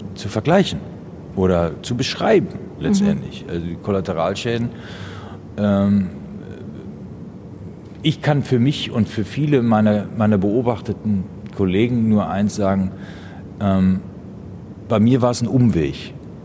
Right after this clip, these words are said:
Speaker 2: Mhm. Okay.
Speaker 1: Definitiv ein Umweg. Und ich würde heute als jemand, der, äh, Menschen motivieren möchte in diesem Beruf, ganz anders anfassen, als wir angefasst worden sind.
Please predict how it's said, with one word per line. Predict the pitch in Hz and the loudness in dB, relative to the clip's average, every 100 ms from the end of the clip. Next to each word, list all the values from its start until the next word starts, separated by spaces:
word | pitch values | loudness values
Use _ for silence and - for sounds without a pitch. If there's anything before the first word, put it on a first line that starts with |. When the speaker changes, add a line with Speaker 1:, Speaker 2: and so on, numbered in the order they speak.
| - | -8
Speaker 2:
Mhm. | 208 202 202 214 - - - | -4 -2 -2 -6 -10 -12 -8
Okay. | 202 - 196 | -8 -6 -2
Speaker 1:
Definitiv | 95 113 - 120 107 - 113 104 | 2 2 4 4 4 2 -2 2
ein | 104 | 0
Umweg. | - 110 85 76 67 - - - - - - | 4 4 4 0 -4 -8 -14 -14 -16 -8 -2
Und | 90 | 0
ich | 104 - | 0 2
würde | 117 113 | 4 6
heute | 104 104 107 | 6 4 2
als | 80 87 - - - - - - - | 0 -2 -4 -8 -12 -14 -16 -16 -4
jemand, | 90 98 92 90 | 2 4 4 2
der, | 90 80 | 0 0
äh, | - - 87 85 80 - - 71 73 | -4 -8 -6 -4 -6 -10 -12 -12 -6
Menschen | 85 95 - 104 90 - 92 76 | 0 0 4 4 2 0 -4 2
motivieren | 92 92 87 95 120 | 2 2 2 4 6
möchte | 104 98 107 | 6 4 2
in | |
diesem | 98 98 | 2 4
Beruf, | 90 95 95 - - - | 4 4 0 -4 -12 -2
ganz | 90 92 | 0 0
anders | 87 85 | -4 -4
anfassen, | 76 85 - 78 - - - - - - - - - - - | -4 -6 -6 -8 -8 -10 -12 -12 -12 -12 -14 -14 -14 -10 -6
als | 80 | 0
wir | 87 80 | 2 2
angefasst | 73 - 76 - | 0 -6 -8 -6
worden | 62 - | -8 -8
sind. | - - | -8 -10